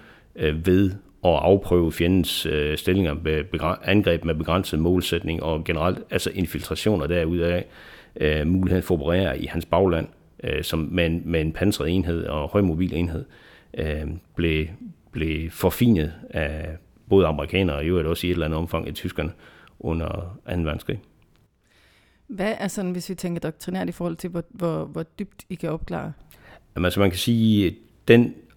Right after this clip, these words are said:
Speaker 1: type opklaringseskadron, den lukkede hullet fra, fra i dag har vi jo brigadeopklaring, som,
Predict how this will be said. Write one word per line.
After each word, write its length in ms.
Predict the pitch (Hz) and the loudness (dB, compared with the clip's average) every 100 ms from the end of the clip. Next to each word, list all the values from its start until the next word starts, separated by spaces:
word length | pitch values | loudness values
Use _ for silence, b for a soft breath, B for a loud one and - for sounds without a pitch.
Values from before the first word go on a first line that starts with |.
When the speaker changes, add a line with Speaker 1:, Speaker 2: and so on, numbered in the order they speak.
| _ _ | _ _
Speaker 1:
type 280 | - 123 101 | 2 4 6
opklaringseskadron, 840 | 90 110 - 139 85 - 95 90 | 4 4 0 0 -2 0 0 2
den 320 | 92 101 101 113 | 4 4 4 0
lukkede 720 | 95 90 92 104 101 80 76 - | -2 2 6 6 6 2 0 -4
hullet 460 | - 98 101 60 - | 2 4 4 2 -6
fra, 460 | - - 76 73 71 - b b b b b b b - | -14 -4 -2 -2 -4 -10 b b b b b b b -20
fra 480 | - - 82 80 76 | -16 -2 0 0 0
i 140 | - | -2
dag 340 | 87 98 101 - | 2 4 4 4
har 160 | 95 | 2
vi 100 | 78 | 2
jo 200 | 82 82 78 | 0 0 0
brigadeopklaring, 880 | 87 104 110 85 82 92 87 76 | 4 8 10 8 4 0 0 0
som, 320 | 78 80 80 | -2 -2 -4